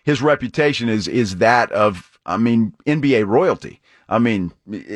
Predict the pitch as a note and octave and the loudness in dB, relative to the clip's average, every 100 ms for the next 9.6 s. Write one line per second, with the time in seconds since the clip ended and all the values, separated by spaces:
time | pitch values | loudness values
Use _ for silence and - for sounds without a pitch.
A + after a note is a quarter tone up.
0 | D#2 A#1+ - A#2 C3 - C#3 C3+ C3+ B2+ | -8 -8 -4 0 0 0 -2 -2 0 0
1 | A#2+ A2 F#2+ - A#2+ B2 - C#2 D2 G2 | 0 -4 -6 -6 -2 -2 0 -4 -4 0
2 | A2+ A2+ A2 G2 A2+ G2 F2 G#2 G#2+ G2+ | 2 2 0 -2 -2 -2 -2 0 0 0
3 | G2+ G2 F#2 - G2+ F#2 F2+ F2+ G2+ G2 | -2 0 0 0 -2 0 -2 -2 -4 0
4 | G2+ F2+ F2 E2+ G2 G2+ F#2 - A2+ A2 | 0 0 -4 0 2 2 0 -2 -2 0
5 | A2 F#2+ F#2+ G#2 G2 - - _ _ _ | -2 -2 0 0 -2 -6 -12 _ _ _
6 | - C3+ A2+ - C#3+ D3+ A2+ G2 G2+ F2+ | 0 2 2 0 0 2 2 2 2 0
7 | - F2+ D#2+ D#2 G2+ G#2 A#2 - - A2 | 0 -2 0 0 0 2 2 0 0 0
8 | - A2 A2 E2+ B2+ C3 A#2+ A2 A2 F#2+ | 0 -2 -2 0 0 0 -2 -2 -2 -2
9 | B2 B2 G2 - E2+ | 0 2 0 -2 -4